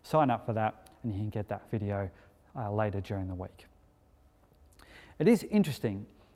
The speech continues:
if you were to do a, a word study on the word spirit in the original biblical languages, you would find that that word is very much connected with the idea of breath.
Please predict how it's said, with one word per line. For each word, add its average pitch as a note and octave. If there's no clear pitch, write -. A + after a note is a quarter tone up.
if -
you A#3+
were B3
to G#3+
do D#3
a, A#2+
a B2
word C3
study G#2+
on B2+
the B2
word A2+
spirit C3+
in C3+
the A#2
original B2
biblical A#2
languages, A2
you C#3
would D#3
find E3+
that A#2
that F3
word A#2+
is A#2
very E3+
much C#3+
connected A#2+
with A2
the A2+
idea A2
of G2+
breath. A2